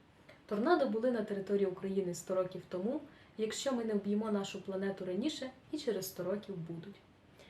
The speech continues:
Тож просто пам'ятайте про заходи безпеки. І також разом зі звичкою донатити на З С У заведіть собі звичку хоча б мінімально турбуватися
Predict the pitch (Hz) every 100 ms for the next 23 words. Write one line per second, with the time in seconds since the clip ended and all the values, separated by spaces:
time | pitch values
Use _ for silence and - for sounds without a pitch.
0 | - - - - - - 320 339 - -
1 | 403 - 262 220 202 214 233 220 190 180
2 | 185 196 175 175 - - 160 - 208 -
3 | - - - - - 233 220 349 269 208
4 | 220 269 254 208 202 196 254 - - 196
5 | 196 214 214 202 190 190 185 190 220 269
6 | 359 - - 220 247 403 392 254 240 233
7 | 226 339 - 233 233 - 208 180 294 320
8 | 240 180 180 170 160 165 160 156 202 233
9 | -